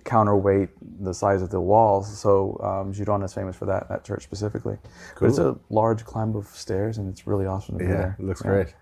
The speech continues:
Speaker 1: Well worth it. So we go there. Uh, we go south. We go to Montserrat, uh, which is up, uh, about twenty-five kilometers from here.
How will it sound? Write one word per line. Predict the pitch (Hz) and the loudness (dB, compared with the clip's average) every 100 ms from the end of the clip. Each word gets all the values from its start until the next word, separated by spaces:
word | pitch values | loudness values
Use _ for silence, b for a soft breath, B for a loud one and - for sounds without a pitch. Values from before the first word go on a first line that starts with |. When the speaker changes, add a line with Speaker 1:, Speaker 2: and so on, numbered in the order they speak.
| - | 4
Speaker 1:
Well | 123 | 6
worth | 120 107 | 6 4
it. | - | 2
So | 127 | 4
we | 147 | 6
go | 156 | 6
there. | 139 131 131 B B - | 8 6 4 B B -2
Uh, | 110 107 104 | 4 4 4
we | |
go | 113 117 | 6 4
south. | 110 113 110 113 | 6 4 6 4
We | 104 | 2
go | 104 | 2
to | - | 2
Montserrat, | 101 95 98 104 113 - b b b - | -2 -2 2 2 2 -4 b b b -10
uh, | 98 | -6
which | 98 95 98 | -6 -6 -4
is | 95 98 - | -6 -6 -6
up, | - 98 - _ _ _ _ b b _ - | 0 0 -2 _ _ _ _ b b _ -8
uh, | 92 | -4
about | 92 90 90 | -2 -2 -2
twenty-five | 110 101 101 101 101 98 - _ _ - | 0 0 2 2 2 -2 -8 _ _ -10
kilometers | 107 117 139 147 156 151 | -4 -2 -2 -4 -4 -6
from | - 147 | -8 -4
here. | 151 185 | -4 -6